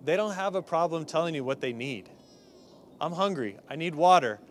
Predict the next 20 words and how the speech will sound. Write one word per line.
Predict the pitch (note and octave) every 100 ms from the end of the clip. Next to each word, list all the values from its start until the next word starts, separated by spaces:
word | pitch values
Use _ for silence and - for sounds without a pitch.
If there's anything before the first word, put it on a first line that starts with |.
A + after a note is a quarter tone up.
| -
I | D3
need |
to | F3
go | F#3+
to |
the | F3+
bathroom. | F3 F3 - A2 G2+ -
I | D3+
need," | F#3 F3 -
what | D3
do | G#3
you |
need? | G#3 D#3+ D3+ C#3+ - - - - - - - _ _ _ _
What | C3+
do | D3+
you | F3+ E3+
need | C#3+ C#3+
from | - C#3+ C3+
God | D3 B2 - - _ - - -
today? | - C#3+ B2